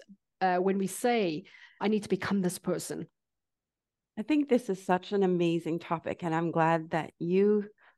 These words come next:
Speaker 2: thought of it <laughs> and that we are going to discuss it and kind of explore it a little bit further today. I think the, we don't quite understand the power of this truth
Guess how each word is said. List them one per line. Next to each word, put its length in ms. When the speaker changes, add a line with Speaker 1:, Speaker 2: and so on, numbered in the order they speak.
Speaker 2:
thought 220
of 140
it 260
<laughs> 220
and 180
that 180
we 240
are 140
going 220
to 100
discuss 480
it 160
and 220
kind 180
of 80
explore 440
it 60
a 60
little 200
bit 200
further 300
today. 500
I 100
think 440
the, 420
we 160
don't 280
quite 300
understand 520
the 40
power 580
of 320
this 340
truth 480